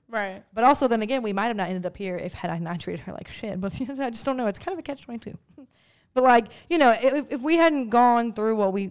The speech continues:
Speaker 2: had gone through, we probably wouldn't be the way we are now.
Speaker 1: I feel like, um,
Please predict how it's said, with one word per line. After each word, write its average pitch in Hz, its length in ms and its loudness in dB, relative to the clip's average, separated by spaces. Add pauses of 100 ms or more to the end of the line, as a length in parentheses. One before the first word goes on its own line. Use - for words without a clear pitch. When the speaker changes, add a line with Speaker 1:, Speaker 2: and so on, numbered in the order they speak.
Speaker 2:
had 196 200 -16
gone 190 240 -6
through, 202 100 -6
we 190 80 -2
probably 190 280 -4
wouldn't 165 300 -6
be 160 300 -18 (640)
the 202 80 -6
way 185 160 2
we 165 80 -2
are 160 120 -2
now. - 420 -12 (340)
Speaker 1:
I 233 60 -14
feel 269 180 2
like, 262 260 2
um, 208 460 -6